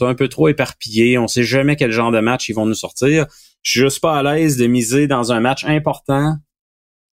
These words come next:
sur un club qui est pas égal d'une semaine à l'autre.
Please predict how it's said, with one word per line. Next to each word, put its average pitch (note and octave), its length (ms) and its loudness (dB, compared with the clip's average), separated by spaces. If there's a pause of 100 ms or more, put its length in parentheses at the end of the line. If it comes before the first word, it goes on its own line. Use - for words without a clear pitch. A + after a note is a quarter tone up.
(260)
sur C#3 320 0
un A#2 160 2
club C3 560 0
qui A#2+ 560 -2 (320)
est A#2+ 140 0
pas C3 180 0
égal A2+ 360 2
d'une G#2+ 160 0
semaine G2 300 -4
à F2+ 80 -4
l'autre. - 280 -10